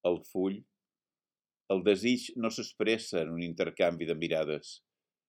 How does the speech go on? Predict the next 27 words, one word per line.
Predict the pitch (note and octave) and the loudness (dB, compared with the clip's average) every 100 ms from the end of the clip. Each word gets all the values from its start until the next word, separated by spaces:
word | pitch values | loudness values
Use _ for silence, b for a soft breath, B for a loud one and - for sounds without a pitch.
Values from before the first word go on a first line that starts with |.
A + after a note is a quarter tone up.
| _ - | _ -16
sinó | - F#2 E2+ | -6 -4 2
tan | F#2+ G2 | 2 2
sols | - F#2+ F#2+ - | 2 4 4 0
pel | - F2 - | -4 -4 -4
circuit | F#2+ F#2 F#2 E2 D#2+ | -12 -6 -4 -2 -2
de | |
la | D#2 D2+ | -4 -2
paraula. | D2+ D2 C#2+ C#2 _ _ _ _ _ _ _ _ _ _ _ _ _ _ _ _ _ _ _ | -2 -2 -4 -10 _ _ _ _ _ _ _ _ _ _ _ _ _ _ _ _ _ _ _
Això | F#2+ A2 G#2 | -2 0 0
que | |
semblen | F#2+ G#2 G2 G2 F#2 | 2 2 2 2 2
diàlegs | F#2 F#2+ F#2+ G#2 A2 - _ _ _ | 4 6 6 6 0 -4 _ _ _
traeixen | - G#2 A2 - A#2+ | 4 6 6 4 -2
un | A2 | 0
pensament | G#2+ G2 - F#2+ A2 A2+ A2+ | 0 -2 0 0 0 -2 -4
que | G2 | -6
s'acerca, | F#2 - G2 F2+ E2+ E2+ D#2 _ _ _ - | -6 0 2 2 0 -4 -4 _ _ _ -6
es | - | 4
contradiu, | G#2+ F#2+ F#2+ E2+ G2+ F#2 D#2+ - _ _ _ _ _ - | 4 4 2 2 2 0 -2 -8 _ _ _ _ _ -8
assaja | F#2+ - B2+ B2 F#2 E2+ | -6 2 4 4 4 4
a | |
organitzar-se | E2+ E2+ F2+ E2+ - F#2+ F2 - F2 | 4 2 0 0 4 6 4 0 -6
amb | D#2 D#2+ | -4 -2
l'altre. | D#2 D#2+ - C#2+ - _ _ _ _ _ _ _ _ _ _ _ _ _ _ _ _ _ _ _ - | -2 -2 -6 -10 -12 _ _ _ _ _ _ _ _ _ _ _ _ _ _ _ _ _ _ _ -6
Des | F#2 | -6
que | - E2+ | -4 -6
escric, | - - G#2+ - | -6 -2 -2 -2